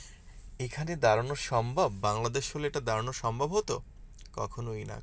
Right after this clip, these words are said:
কত রকমের ভয়, চোর, ডাকাত, ছিনতাইকারী,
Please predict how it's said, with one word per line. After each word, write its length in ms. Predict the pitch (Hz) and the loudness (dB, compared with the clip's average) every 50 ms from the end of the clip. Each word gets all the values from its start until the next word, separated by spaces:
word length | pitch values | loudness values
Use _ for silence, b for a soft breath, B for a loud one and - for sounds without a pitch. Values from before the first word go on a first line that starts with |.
| - - | -8 -4
কত 240 | - 147 143 - | -2 -2 0 2
রকমের 460 | 151 147 147 143 - 139 131 135 131 123 | 2 2 2 2 0 -2 0 0 0 0
ভয়, 440 | 107 104 107 110 110 107 104 - - - | -2 0 2 2 2 2 2 -2 -6 -4
চোর, 440 | - 139 127 123 117 117 113 113 | -2 0 2 2 2 2 0 0
ডাকাত, 460 | 110 120 120 117 - 117 113 117 110 - | 0 0 0 0 0 0 0 0 -2 -2
ছিনতাইকারী, 760 | - - 135 135 - 123 123 120 117 - 117 117 117 113 | -4 -6 -6 -4 -2 -2 -4 -2 -2 -2 -2 -2 -4 -6